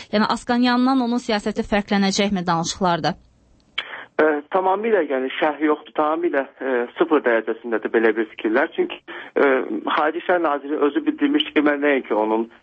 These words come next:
Speaker 2: iş prinsipi, hətta onun üzü ilə tanış deyiləm. Yəni belə bir, e, tanışlığım yoxdur. Amma ümumilikdə nəzərə alaq ki, prezidentlər də tanış deyillər.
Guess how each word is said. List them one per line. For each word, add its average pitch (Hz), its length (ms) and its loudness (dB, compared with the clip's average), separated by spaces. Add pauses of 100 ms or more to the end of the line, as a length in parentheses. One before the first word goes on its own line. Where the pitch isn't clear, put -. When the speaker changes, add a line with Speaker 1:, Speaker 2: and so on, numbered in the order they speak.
(160)
Speaker 2:
iş 127 140 2 (100)
prinsipi, 117 400 2
hətta 147 220 0
onun 143 260 -2
üzü 135 200 0
ilə 120 120 2
tanış 110 320 -4
deyiləm. 98 400 -2
Yəni 113 220 0 (160)
belə 123 180 4
bir, 131 160 -2 (320)
e, 120 320 4
tanışlığım 127 560 -4
yoxdur. - 240 -4 (320)
Amma 226 300 0 (180)
ümumilikdə 196 640 2 (100)
nəzərə 175 240 2
alaq 170 160 -2
ki, 165 140 -4 (100)
prezidentlər 156 480 0
də 120 80 -6
tanış 107 320 -4
deyillər. 104 400 0